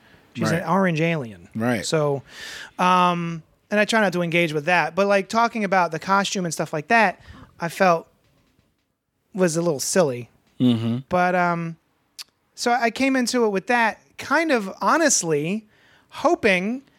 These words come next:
Speaker 1: that all of those people would be proved wrong.
Speaker 2: Right.
Speaker 1: Uh, there was something inside me that kinda was, like, a little grumpy about it. It was like, "You know what? I hope that she's great and that there's a reason for the costume looking the way it does." I'm air quoting,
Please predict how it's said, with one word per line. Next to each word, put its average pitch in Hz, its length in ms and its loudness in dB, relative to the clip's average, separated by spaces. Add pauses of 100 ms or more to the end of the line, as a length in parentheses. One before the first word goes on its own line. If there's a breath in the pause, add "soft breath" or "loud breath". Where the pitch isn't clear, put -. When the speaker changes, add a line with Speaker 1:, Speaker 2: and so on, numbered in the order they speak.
(420 soft breath)
Speaker 1:
that 220 280 2
all 240 200 4
of 233 120 2
those 247 180 2
people 214 160 2
would 196 100 2
be 185 80 0
proved 185 300 0
wrong. 131 300 -4 (300)
Speaker 2:
Right. 78 220 -12 (380 soft breath)
Speaker 1:
Uh, 170 300 2
there 185 140 2
was 190 100 2
something 254 260 2
inside 208 400 2
me 180 160 0
that 156 160 0
kinda 190 280 -2
was, 170 240 -2
like, 165 260 2
a 170 40 -4
little 185 200 -2
grumpy 185 380 0
about 151 320 0
it. 151 40 -4
It 151 40 -6
was 147 80 -8
like, 151 200 -4 (240 soft breath)
"You 247 80 -6
know 285 100 0
what? 294 260 2
I 240 140 0
hope 220 240 2
that 208 280 2 (320)
she's 220 260 -2
great 220 400 2
and 190 220 -2
that 196 360 0
there's 185 200 0
a 180 60 -4
reason 208 340 -2
for 185 320 2
the 170 100 0
costume 180 640 -2
looking 175 280 -2
the 160 80 -2
way 156 160 0
it 147 100 -2
does." 156 360 0
I'm 170 120 -6
air 147 140 -2
quoting, 151 380 -2